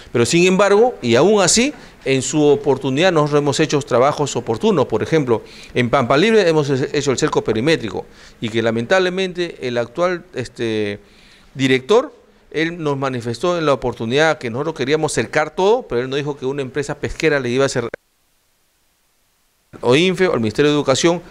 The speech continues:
a efectos que hagan los trabajos, porque a nosotros se nos ha recortado la partida presupuestal para este año,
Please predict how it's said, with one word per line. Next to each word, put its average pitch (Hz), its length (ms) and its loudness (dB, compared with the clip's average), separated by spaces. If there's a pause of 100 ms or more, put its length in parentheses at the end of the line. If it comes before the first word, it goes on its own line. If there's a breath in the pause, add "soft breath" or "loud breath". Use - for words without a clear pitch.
(160 loud breath)
a 117 100 2
efectos 139 320 -2
que 123 140 2
hagan 135 120 2
los 123 140 0
trabajos, 127 560 -2 (400 loud breath)
porque 113 460 0 (240 loud breath)
a 110 80 -4
nosotros 156 400 -2
se 127 100 -4
nos 113 220 -4
ha 156 60 2
recortado 151 760 0
la 120 140 2
partida 135 340 -2
presupuestal 120 580 -4
para 117 220 0
este 117 300 -2
año, 110 320 -2